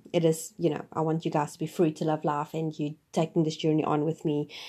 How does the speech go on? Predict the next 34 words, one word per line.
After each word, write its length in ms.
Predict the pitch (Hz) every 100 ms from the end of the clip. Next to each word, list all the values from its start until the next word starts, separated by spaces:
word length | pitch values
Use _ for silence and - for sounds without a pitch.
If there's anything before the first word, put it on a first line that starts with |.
| - _
Um, 280 | 165 156 - -
and 140 | 165
I'm 160 | 156 156
encouraging 640 | 160 180 165 165 165 170 156
you 260 | 151 151
along 280 | - 160 156
the 100 | 156
li-, 300 | 151 147 143 -
you 120 | 175
know, 120 | 151
along 260 | 156 160 156
the 60 |
sidelines 640 | 156 156 156 156 147 143
and 220 | 160 151 151 - - - - _ _ _ _ _ -
all 140 | 196
of 120 | 175
the 60 | 180
good 200 | 180 185
things. 240 | 170 170
But 340 | - 170 170 - _ _ _ _ _
it's, 320 | 196 196 -
um, 460 | 220 208 208 214 214 _ _ - - -
the 160 | 190
way 180 | 208 233
I'm 160 | 254 233
heading 400 | - 190 180 175
with 160 | 165
this 160 | - 165
podcast 480 | - 170 170 156 156
is 140 | 165
a 40 | 196
little 200 | 202 208
bit 120 | 202
different 440 | 165 - 220 294